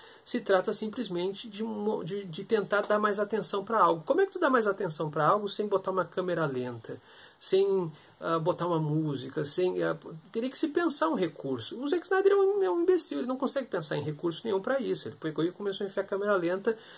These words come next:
nesses mesmos momentos onde tem essa quebra de layout. Só que,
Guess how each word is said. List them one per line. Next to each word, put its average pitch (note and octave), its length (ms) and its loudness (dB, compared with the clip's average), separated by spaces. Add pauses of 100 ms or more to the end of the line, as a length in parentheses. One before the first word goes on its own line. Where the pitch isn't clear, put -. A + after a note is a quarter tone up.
(120)
nesses G#3+ 260 0
mesmos C4+ 320 2
momentos G#3+ 560 2 (300)
onde G#3 240 0
tem G#3 160 -2
essa G#3 180 -2
quebra G3 320 2
de F#3 100 -2
layout. F#3+ 560 0 (1200)
Só G3+ 160 4
que, A#3+ 300 -2